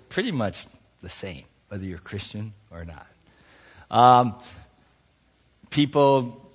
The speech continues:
um, lose jobs, whether you're Christian or not.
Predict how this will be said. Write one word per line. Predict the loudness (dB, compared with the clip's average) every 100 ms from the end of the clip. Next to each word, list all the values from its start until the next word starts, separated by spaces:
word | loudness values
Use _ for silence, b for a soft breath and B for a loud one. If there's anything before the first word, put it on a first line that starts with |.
| -20 -20 _ -10
um, | -4 -4 -4 -8 -12
lose | -2 0 0 -4
jobs, | 2 4 6 4 0 -16 -20 _
whether | -12 -12
you're | -12
Christian | -10 -12 -10 -14 -14 _ _ _ _
or | -12
not. | -10 -10